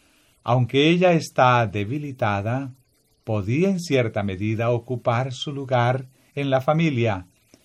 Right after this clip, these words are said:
y mantener juntos a sus hijos. Pero perdió la razón cuando había estado fuera de su hogar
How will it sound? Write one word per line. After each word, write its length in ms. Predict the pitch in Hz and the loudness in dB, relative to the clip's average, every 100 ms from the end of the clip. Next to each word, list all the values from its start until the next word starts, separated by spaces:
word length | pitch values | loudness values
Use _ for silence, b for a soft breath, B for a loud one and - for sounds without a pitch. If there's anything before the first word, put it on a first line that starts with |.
| _ | _
y 120 | 151 | 0
mantener 540 | 139 127 131 135 135 | 2 2 2 0 0
juntos 800 | 127 139 139 131 127 117 110 - - | -2 -4 -4 -6 -2 -2 -4 -10 -10
a 100 | 104 | -8
sus 260 | - 92 143 | -8 -8 -10
hijos. 540 | 123 85 65 - - _ _ _ _ _ _ _ _ - | -8 -10 -12 -18 -20 _ _ _ _ _ _ _ _ 0
Pero 420 | 165 175 170 165 | 2 4 2 -2
perdió 680 | - 117 101 127 143 151 143 | 0 -2 -2 -4 0 0 0
la 140 | 131 | 0
razón 640 | 117 110 - 113 85 82 - _ _ _ _ | -2 -4 -2 -2 -2 -10 -18 _ _ _ _
cuando 360 | 120 107 104 | -2 0 0
había 300 | 104 110 143 | 0 0 0
estado 400 | 143 147 131 131 | 0 2 2 2
fuera 480 | 127 - 156 156 147 | -2 0 4 6 6
de 100 | 135 | 4
su 180 | - 131 | -4 -4
hogar 440 | 110 117 123 123 | 0 2 2 -2